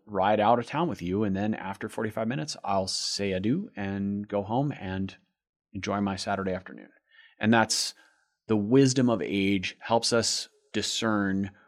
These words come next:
when training serves us and when it doesn't. And so we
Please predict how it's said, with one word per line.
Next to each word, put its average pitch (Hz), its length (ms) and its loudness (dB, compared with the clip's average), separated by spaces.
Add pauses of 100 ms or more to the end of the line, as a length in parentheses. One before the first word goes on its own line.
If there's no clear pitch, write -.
(120)
when 110 260 2
training 104 320 2
serves 147 380 2
us 143 180 0
and 110 100 -2
when 110 120 0
it - 160 -6
doesn't. 113 480 -2 (720)
And 107 120 -2
so 107 340 6 (1400)
we 113 320 4